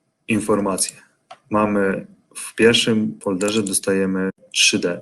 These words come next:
czyli trzy D, dostajemy nasz widok trzy D, jak wygląda nasza obudowa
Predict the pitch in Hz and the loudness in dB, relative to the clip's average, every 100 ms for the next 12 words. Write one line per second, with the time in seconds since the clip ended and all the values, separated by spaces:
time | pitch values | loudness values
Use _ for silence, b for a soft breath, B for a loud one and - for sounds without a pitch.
0 | - - 98 95 95 - - 113 107 120 | -6 -2 -2 -2 0 2 4 4 4 6
1 | 123 113 107 113 107 104 98 95 90 107 | 6 4 4 6 6 4 2 0 2 4
2 | 104 95 - - 95 90 101 117 107 104 | 4 2 0 0 0 0 2 2 4 4
3 | 113 110 101 101 98 98 95 92 104 95 | 4 4 0 0 0 0 0 -2 -2 -2
4 | 92 98 95 95 92 | 0 2 2 2 -2